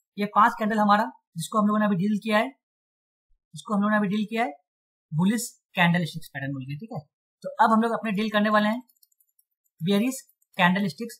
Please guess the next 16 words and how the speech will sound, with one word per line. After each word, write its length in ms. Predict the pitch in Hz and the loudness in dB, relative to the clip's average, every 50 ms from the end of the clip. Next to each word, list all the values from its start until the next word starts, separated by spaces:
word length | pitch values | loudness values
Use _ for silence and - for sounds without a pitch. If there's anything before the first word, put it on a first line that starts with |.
| _ _ _ | _ _ _
pattern, 320 | - 156 147 147 139 139 - | 0 0 0 0 -4 -4 -8
इसको 200 | 156 - - 214 | -14 -12 -6 -4
अब 100 | 208 180 | -2 0
हम 80 | 180 202 | 0 0
लोग 100 | 202 156 | 0 -2
deal 160 | 156 160 151 | -2 -4 -4
करेंगे। 280 | 151 147 139 135 135 143 | -4 -6 -6 -6 -8 -8
ओके, 540 | - _ _ _ _ _ _ - 214 165 156 | -12 _ _ _ _ _ _ -12 -12 -12 -12
इसमें 200 | 254 - 233 240 | -10 -8 -6 -6
भी 40 | 240 233 | -4 2
पांच 200 | - 202 208 208 | 4 4 4 4
example 340 | 208 180 196 185 170 196 190 | 2 0 -2 -2 0 -2 -2
दिया 120 | 185 185 180 | -2 -2 -2
गया 140 | 175 170 | -2 -2
आपको। 220 | 160 - - 226 262 - _ _ _ _ _ _ _ _ _ _ _ _ | -4 -4 -8 -12 -12 -12 _ _ _ _ _ _ _ _ _ _ _ _
तो 60 | - | -8